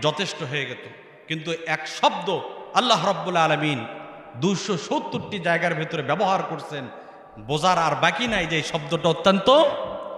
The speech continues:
গুরুত্বপূর্ণ একটি শব্দ। কোরআনের যত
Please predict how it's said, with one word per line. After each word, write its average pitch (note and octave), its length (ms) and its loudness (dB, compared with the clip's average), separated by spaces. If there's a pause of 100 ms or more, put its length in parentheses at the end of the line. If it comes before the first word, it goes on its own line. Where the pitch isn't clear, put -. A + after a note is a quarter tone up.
(240)
গুরুত্বপূর্ণ E3+ 500 6
একটি B2 200 -6
শব্দ। - 300 -12 (2750)
কোরআনের D4+ 420 6
যত C4+ 320 6